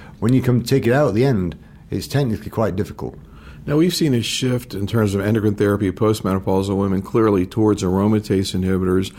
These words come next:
Speaker 2: What about the difference in the potency or activity against the tumor?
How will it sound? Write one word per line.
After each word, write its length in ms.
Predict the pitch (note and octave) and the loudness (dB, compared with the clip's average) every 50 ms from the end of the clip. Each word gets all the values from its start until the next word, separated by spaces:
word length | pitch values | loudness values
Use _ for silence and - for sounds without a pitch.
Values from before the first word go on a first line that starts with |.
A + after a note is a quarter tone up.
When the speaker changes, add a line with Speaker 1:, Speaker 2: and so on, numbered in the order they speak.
| - - - - - - - - | -20 -20 -20 -20 -20 -20 -20 -10
Speaker 2:
What 180 | - C#3 F#3 A3+ | -4 -2 0 0
about 220 | A#3 B3 G#3+ - | 2 0 0 0
the 200 | - A2 G#2 G2+ | 2 2 2 2
difference 720 | E2+ E2+ D#2+ F#2 G2+ G#2 - A2+ F2 D#2+ - - - - - - | 0 0 2 0 0 2 0 -2 -4 -4 -4 -8 -10 -10 -12 -10
in 160 | - F#2 F#2+ F2+ | -6 -2 -2 -2
the 100 | F2 E2 | -2 -4
potency 760 | - - A2+ A2 G#2+ F#2+ - G#2 G2 - - G#2+ G#2 G2+ G2+ | -4 0 2 2 2 2 0 -2 -4 -2 -2 0 2 2 2
or 120 | F#2+ F2+ | 2 2
activity 760 | F2 E2+ F2 - - - - B2 G#2+ G#2+ G2 G2+ G2 F#2+ F#2 F#2 | 0 0 -2 -6 -6 0 0 2 2 4 2 2 2 2 0 0
against 480 | F2+ F2+ F2+ G2+ G2+ G#2 G2+ - - | -2 -2 0 0 0 2 0 -2 0
the 80 | - F#2 | 0 -2
tumor? 560 | F2+ - - A2+ G#2 G2+ F#2+ F#2+ F#2+ F#2+ F#2+ | -2 0 0 0 2 2 2 2 2 0 -2